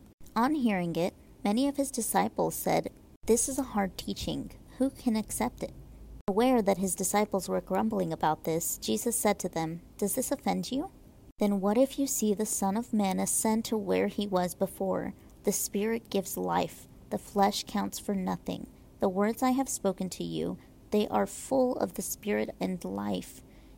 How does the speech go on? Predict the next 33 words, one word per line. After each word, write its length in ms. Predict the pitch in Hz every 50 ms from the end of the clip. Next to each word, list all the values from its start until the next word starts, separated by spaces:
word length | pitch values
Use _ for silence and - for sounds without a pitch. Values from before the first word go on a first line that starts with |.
| - -
Yet 240 | 220 214 208 214 - - - -
there 240 | 190 208 208 214 214
are 100 | 214 214
some 300 | - - - 233 247 262
of 160 | 285 277 -
you 220 | 208 202 196 190 190
who 120 | - 214
do 140 | - - 190
not 240 | 190 196 190 - -
believe." 520 | 185 180 - - - - - - - - - - - - - - - - - - -
For 140 | - 214 202
Jesus 400 | - 220 226 220 - 262 254 -
had 200 | 262 254 - -
known 360 | 226 226 226 220 208 208 208
from 220 | - 202 190 190
the 100 | 190 202
beginning 540 | 185 208 196 - 208 196 185 185 180 180 180
which 220 | 190 202 - -
of 120 | 226 208 -
them 200 | 190 180 175 180
did 200 | - 185 180 180
not 180 | 180 180 -
believe, 480 | - 190 196 190 185 175 175 180 - - - - - - - - -
and 160 | - 196 208
who 120 | 185 208
would 160 | 208 226 202 -
betray 340 | 190 - - - 208 196
him. 300 | 185 160 - - 190 180 - - - - - - - - -
He 160 | - - 233
went 280 | 220 214 220 247 262 269
on 160 | 226 220 220
to 100 | 208 226
say, 440 | 208 - - - - - - 180